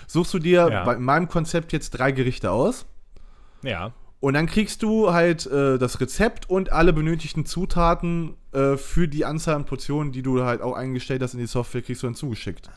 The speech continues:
Speaker 2: Ah, also, ach so, das, das heißt, ja, ist jetzt nicht doof, doof gesagt, eingeschweißt, eine Box,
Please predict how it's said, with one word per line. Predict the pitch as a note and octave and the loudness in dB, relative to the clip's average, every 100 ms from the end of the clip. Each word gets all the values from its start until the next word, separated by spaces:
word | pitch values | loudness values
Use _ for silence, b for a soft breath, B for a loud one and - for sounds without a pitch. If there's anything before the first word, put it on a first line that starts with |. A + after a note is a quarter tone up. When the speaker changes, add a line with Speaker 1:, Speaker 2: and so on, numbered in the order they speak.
| - | -14
Speaker 2:
Ah, | C#4+ A3 G#2 B B | -4 2 2 B B
also, | - B2 | 2 2
ach | G3+ D#3+ | 0 0
so, | G#3 | 0
das, | D#3+ D3 E3 | 0 -2 -4
das | C3+ C3 | -4 2
heißt, | C#3+ D#3 | 2 4
ja, | D3+ | -2
ist | D#3 B2 | -2 -4
jetzt | B2+ D3 | -4 -6
nicht | A#2+ D3+ | -6 -2
doof, | D#3 - - - A#2+ | -2 -4 -12 -16 -8
doof | C#3 - | -6 -2
gesagt, | C#3 C3 | 0 0
eingeschweißt, | C3 D3 D#3+ - B2+ C#3+ C3+ - - A#2+ | -2 -2 -2 -2 2 2 2 -6 -8 -4
eine | B2+ C#3 | -4 -2
Box, | C3 C3 - - - - - | 0 -2 -4 -16 -16 -18 -16